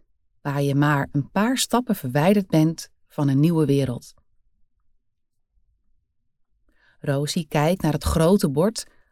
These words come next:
waar alle bestemmingen op staan. Ze ziet namen van mooie steden en verre landen. Haar moeder roept haar om samen met haar zusjes nog naar de boekwinkel te gaan.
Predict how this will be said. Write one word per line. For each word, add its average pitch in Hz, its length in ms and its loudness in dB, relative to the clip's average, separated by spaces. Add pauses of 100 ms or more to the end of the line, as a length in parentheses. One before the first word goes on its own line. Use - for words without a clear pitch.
waar 147 160 -2
alle 240 260 4
bestemmingen 139 600 2
op - 120 -10
staan. 123 440 -6 (1500)
Ze - 80 -20
ziet 131 200 -12
namen 147 540 0 (180)
van 131 200 -4
mooie 165 420 2
steden 160 600 2 (220)
en 131 140 -2
verre 135 300 0
landen. 131 440 -2 (2000)
Haar 175 180 -2
moeder 196 280 6
roept 202 220 0
haar 156 300 2 (240)
om 160 160 2
samen 247 440 6
met 156 160 2
haar 139 120 -4
zusjes - 600 0 (100)
nog 233 120 2
naar 202 120 6
de 143 80 2
boekwinkel 196 480 4
te 151 120 -2
gaan. 127 400 -4